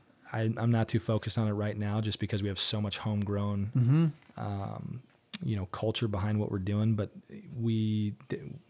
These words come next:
Speaker 1: we're dumping a huge ti-, uh, quite a bit of money into brand new website development and
Speaker 2: Hmm.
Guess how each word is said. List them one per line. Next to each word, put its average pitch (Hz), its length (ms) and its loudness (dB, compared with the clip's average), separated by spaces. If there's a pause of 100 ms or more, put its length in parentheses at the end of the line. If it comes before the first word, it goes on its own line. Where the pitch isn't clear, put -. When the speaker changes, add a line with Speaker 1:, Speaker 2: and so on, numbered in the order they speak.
(440)
Speaker 1:
we're 117 140 0
dumping 104 560 2 (400)
a - 60 -6
huge 110 500 2
ti-, 117 180 -2
uh, 120 140 -4 (320)
quite 131 240 4
a 113 40 6
bit 110 120 4
of 104 60 4
money 101 340 2
into 101 280 0 (540)
brand 113 200 4
new 107 100 6
website 107 320 2
development 101 560 2
and 92 200 -2 (320)
Speaker 2:
Hmm. 131 240 6